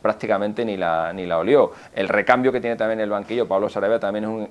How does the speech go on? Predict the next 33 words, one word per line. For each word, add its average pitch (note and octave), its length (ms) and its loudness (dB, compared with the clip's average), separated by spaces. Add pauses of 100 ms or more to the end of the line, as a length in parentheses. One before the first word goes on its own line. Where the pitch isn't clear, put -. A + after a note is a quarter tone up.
excelente, G#2+ 720 0
eh, F#2 640 -2
futbolista, A#2+ 580 2 (160)
pero C3+ 140 6
es - 60 -2
que E3 100 4
el D#3 80 4
balón D#3 500 4
prácticamente C3+ 640 -4
en A#2+ 80 -6
el G#2+ 80 -4
P C3 120 -6
S B2+ 180 -8
G C3+ 280 -4
no C3+ 160 0
pasa - 340 -2
por G2+ 120 0
ahí, C#3+ 180 2
solamente C3 400 -2
lo B2+ 80 0
utilizan C3 400 -4
para A2 180 2
recuperar, A2 600 0
porque A2 240 -4
rápidamente, A#2+ 800 -2 (300)
eh, G2 480 0
son A#2 180 -2
balones A2 320 4
largos, A#2 380 2
a, F#2+ 160 0
principalmente G#2+ 640 -4
a - 40 2
Mbappé G#2 420 -2